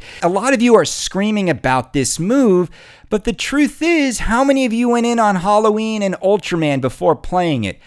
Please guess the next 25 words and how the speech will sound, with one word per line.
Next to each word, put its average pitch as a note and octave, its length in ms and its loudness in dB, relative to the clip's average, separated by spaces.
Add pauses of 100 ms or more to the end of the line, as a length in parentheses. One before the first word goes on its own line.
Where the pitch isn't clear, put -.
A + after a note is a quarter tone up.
(140)
How A#3+ 180 2
many B3 220 4
of G#3 80 2
you A3 140 0
went G#3 160 -2
in G3 180 -2
on F3+ 180 4
Mandalorian E3+ 680 2
before C#3 340 0
playing D3 440 -2
it? G#2 100 -4 (200)
How B3+ 260 0
many A3+ 240 0
of E3+ 100 0
you F#3 140 0
bought D#3 340 -2
pinball E3 300 2
machines C3+ 440 -4
sight F#3 380 0
unseen? E3 580 -2 (220)
And G3 220 -2
probably A#3 600 2 (120)
all D#4 340 2
of C#3 100 4
you. F#2+ 240 -6